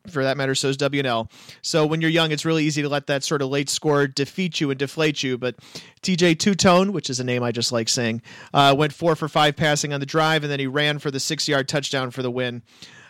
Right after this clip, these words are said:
Um, you know, Catholic lost its season over to Mc-, season opener to McDaniel, which is one and eight and likely to go one and nine. And it looked like a pretty dismal season at that point. But,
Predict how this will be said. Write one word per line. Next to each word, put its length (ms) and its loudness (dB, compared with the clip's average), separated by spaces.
Um, 500 -2
you 80 -4
know, 220 0
Catholic 340 2
lost 300 4
its 120 -2
season 300 -2
over 180 2
to 60 -2
Mc-, 180 -4
season 360 -4
opener 280 2
to 60 -2
McDaniel, 480 2
which 160 -2
is 120 -6
one 180 -4
and 60 -4
eight 160 0
and 60 -10
likely 280 -2
to 60 -2
go 140 2
one 180 0
and 100 -6
nine. 220 -2
And 80 -4
it 40 -4
looked 140 -6
like 120 -4
a 60 -6
pretty 240 -6
dismal 340 -4
season 280 -8
at 100 -12
that 200 -4
point. 240 -10
But, 160 -8